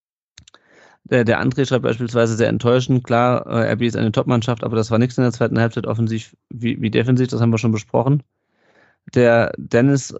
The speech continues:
schreibt, „Klar enttäuscht, aber ich will es nicht zu negativ sehen. Erste Halbzeit großer Kampf und nach zwei blöden Fehlern die Fassung verloren und dann spielen sie sich in den Rausch. Vier eins, fünf eins kommt, Abprallerpech dazu und fertig ist der Abfuck.“ Ähm,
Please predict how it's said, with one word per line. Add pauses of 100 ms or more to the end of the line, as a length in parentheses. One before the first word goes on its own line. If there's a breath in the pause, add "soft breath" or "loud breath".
schreibt,
„Klar
enttäuscht,
aber
ich
will
es
nicht
zu
negativ
sehen.
Erste
Halbzeit
großer
Kampf (380)
und
nach
zwei
blöden
Fehlern
die
Fassung
verloren
und
dann
spielen
sie
sich
in
den
Rausch.
Vier
eins,
fünf
eins
kommt,
Abprallerpech
dazu (500 soft breath)
und
fertig
ist
der (160)
Abfuck.“ (560 loud breath)
Ähm,